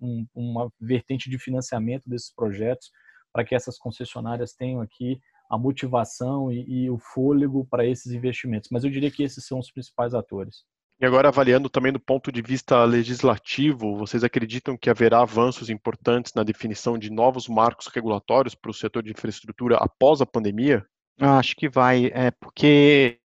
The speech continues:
Speaker 3: primeiro, em primeiro lugar, a gente vai precisar criar forma de financiamento, é, que sejam atrativas, até pra trazer investidores estrangeiros, como a gente come-,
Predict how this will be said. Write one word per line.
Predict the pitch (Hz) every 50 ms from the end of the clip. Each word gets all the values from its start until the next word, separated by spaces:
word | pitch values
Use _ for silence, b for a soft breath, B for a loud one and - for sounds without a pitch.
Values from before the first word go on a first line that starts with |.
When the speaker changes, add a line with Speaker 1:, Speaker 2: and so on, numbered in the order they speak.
| _ _ _ _ - 123 B B B B B B B B B B B _ _ _ _ _ - _
Speaker 3:
primeiro, | - 151 156 180 202 208 208 156 135
em | 165 170
primeiro | - 175 160 180 185 185
lugar, | 175 156 131 131 139 160 175 170 160 147
a | 135
gente | 131 147 135 -
vai | 147 147
precisar | - - - - 131 135 143
criar | - - - 127 120 127
forma | - - - 127 123 131 123
de | - -
financiamento, | - - 127 120 - - 135 117 110 107 110 117 117 107 - - 117 113 110 104 101 - - - - - - -
é, | - - - - - _ _ _ _ _ _
que | - -
sejam | - - 117 113 104 117 113
atrativas, | 113 107 - 120 107 104 - - - 113 110 107 113 113 110 - - B B B B B B B
até | 127 127 - 165 -
pra | - -
trazer | - - 180 160 135 120 120 131 139 156 165 165 160 160 156 156
investidores | 151 143 143 - - _ _ - - - 139 143 151 147 147
estrangeiros, | - - - 170 165 156 127 135 139 143 143 139
como | - - 139
a | 143
gente | 135 -
come-, | - - 147 143 143